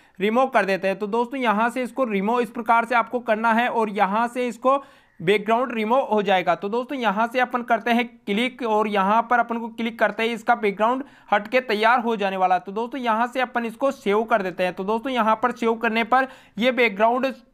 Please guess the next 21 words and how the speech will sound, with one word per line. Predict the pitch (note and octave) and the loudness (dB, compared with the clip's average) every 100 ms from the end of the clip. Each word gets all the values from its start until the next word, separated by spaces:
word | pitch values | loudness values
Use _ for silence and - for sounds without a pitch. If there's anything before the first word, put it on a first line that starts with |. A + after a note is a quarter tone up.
| F#3+ | -14
पूरा | F3+ A3 A3+ | -6 0 2
हट | A3 A3 G3+ | 2 -2 -2
के | A#3+ C4 - | 0 0 0
अपनी | G3 G3+ B3 | -2 -2 -6
जो | A#3+ B3 | -6 0
फाइल | G3+ A3+ B3 | 0 2 0
है | B3+ | 2
वहाँ | A3 G3 G#3+ | 2 2 0
पर | B3 | -2
सेव | B3 A3+ A#3 | -4 -4 -2
हो | A3+ | 0
जाएगी। | G#3+ G#3 G#3 | 0 0 0
यहाँ | G3+ A3+ | 2 2
से | A3+ B3+ | -2 -8
जैसे | A#3 A3+ A#3 | -6 -6 -6
कि | A#3+ | -2
एडिट | A#3 G#3 A#3 | -2 -2 -4
सही | A3 A3+ | -4 -4
नहीं | A#3 A3+ | -2 0
हुआ | A3 A3 | 4 4
है | C4+ | 2